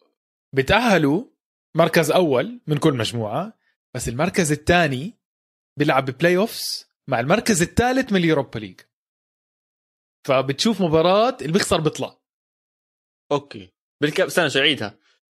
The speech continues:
Speaker 2: المركز الثاني بالمجموعة بيلعب بلاي أوف
Speaker 1: مع
Speaker 2: مع
Speaker 1: المركز
Speaker 2: مين؟
Speaker 1: الثالث من اليوروبا ليج.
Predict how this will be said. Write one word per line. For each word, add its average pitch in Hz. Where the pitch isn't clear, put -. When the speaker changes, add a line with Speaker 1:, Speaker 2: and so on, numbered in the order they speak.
Speaker 2:
المركز 143
الثاني 208
بالمجموعة 165
بيلعب 147
بلاي 165
أوف -
Speaker 1:
مع 151
Speaker 2:
مع -
Speaker 1:
المركز 160
Speaker 2:
مين؟ -
Speaker 1:
الثالث 247
من 170
اليوروبا 160
ليج. 98